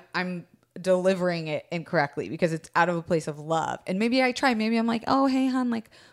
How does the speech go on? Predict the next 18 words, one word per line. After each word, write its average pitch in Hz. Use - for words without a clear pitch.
ooh, 240
here's 240
why 247
I 233
don't 240
think 226
that's 240
a -
good 240
idea," 233
or 226
whatever. 220
And 202
then 180
it, 160
like, 151
escalates 294
to 330